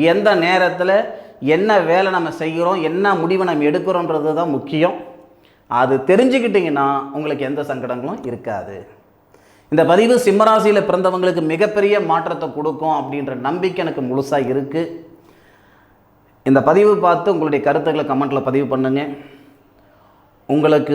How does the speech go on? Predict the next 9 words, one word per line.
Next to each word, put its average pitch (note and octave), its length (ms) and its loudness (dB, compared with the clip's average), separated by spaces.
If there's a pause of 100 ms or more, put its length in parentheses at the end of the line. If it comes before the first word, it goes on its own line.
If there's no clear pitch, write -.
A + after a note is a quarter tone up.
(100)
வந்து E3 200 2 (760)
எப்படி D#3+ 220 0
சொல்றதுன்னா, D#3 360 2 (220)
உங்களுக்கு D#3 400 0
மிகைப்படுத்தி G3+ 580 2
சொல்லணுன்ற E3+ 420 -2 (100)
எண்ணத்துல D#3+ 380 -2
நான் C#3 160 -4
சொல்லல. C3 280 -2